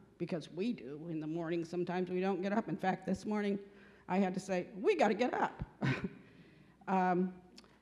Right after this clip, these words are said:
and also, what, like humans, do they have? Fingerprints.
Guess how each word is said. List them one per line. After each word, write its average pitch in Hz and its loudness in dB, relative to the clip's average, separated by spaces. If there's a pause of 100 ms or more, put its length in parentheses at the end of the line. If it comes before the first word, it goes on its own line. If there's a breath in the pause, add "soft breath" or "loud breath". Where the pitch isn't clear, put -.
and 220 4
also, 190 2
what, 196 2
like 190 4
humans, 185 6
do 170 0
they 165 2
have? 151 0 (2500 loud breath)
Fingerprints. 175 0